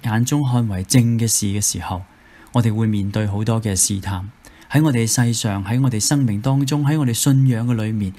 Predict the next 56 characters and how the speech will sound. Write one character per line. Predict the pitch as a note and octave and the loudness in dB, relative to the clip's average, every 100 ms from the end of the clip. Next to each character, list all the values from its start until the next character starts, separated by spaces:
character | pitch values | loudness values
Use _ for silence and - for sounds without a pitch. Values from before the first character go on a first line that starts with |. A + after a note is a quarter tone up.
| - - | -14 -6
喺 | - C#3 | 0 2
我 | B2+ | 2
哋 | G#2+ | -2
自 | F#2+ G#2+ | -4 -2
己 | B2+ C3 | 0 0
日 | |
常 | A2 F#2 G2 | -2 -4 -4
生 | C#3 C#3 | -2 0
活 | G#2+ | 0
嘅 | A2+ A#2+ | -2 0
工 | D#3+ D#3+ | 0 0
作 | D3 A#2 - | 0 -2 -2
裏 | G2+ | -4
面， | G#2 F#2 F#2 - - | -4 -6 -10 -18 -6
甚 | A#2 G#2+ | -2 0
至 | A#2 | -2
乎 | G2+ G2 | -4 -2
教 | A2+ G#2+ G#2 | -2 -2 -4
會 | G#2 | -2
嘅 | A2+ A#2 | -2 0
關 | C#3 C3+ A#2+ | 2 2 2
係 | F#2+ | -2
上 | F#2+ F2 | -4 -6
邊， | E2+ E2+ - - - - | -8 -12 -14 -20 -20 -2
我 | B2+ | 0
哋 | A2+ | 2
點 | G2+ A2+ | 0 -2
樣 | G#2 A2+ | -2 -2
可 | A2 | 0
以 | A2+ G#2 | 0 -2
去 | F#2+ | -4
做 | F#2 F2+ | -4 -4
好 | F#2 | -4
我 | G2+ G#2+ | -2 -2
哋 | F#2+ | -4
嘅 | F#2+ | -6
本 | F#2+ F#2+ | -4 -2
分 | B2 F2+ | -2 -4
呢？ | A2 - _ - - - | -8 -10 _ -20 -20 0
我 | C3+ | 4
哋 | A#2+ | 4
點 | C3+ | 4
樣 | E3 | 2
相 | D#3+ E3+ E3+ | 0 0 0
信 | C#3+ B2+ | 2 0
上 | B2 A2 | 2 -2
帝 | A#2 A#2 | 0 0
定 | A2+ G#2+ | 0 0
必 | A2+ D3 - | 0 -2 2
供 | D3 C#3 | 2 2
應 | A2 | 0
我 | G#2+ | -2
哋 | G2+ | -2
嘅 | G#2 | -2
需 | - B2+ A2 | 2 0 0
要， | G2+ | -4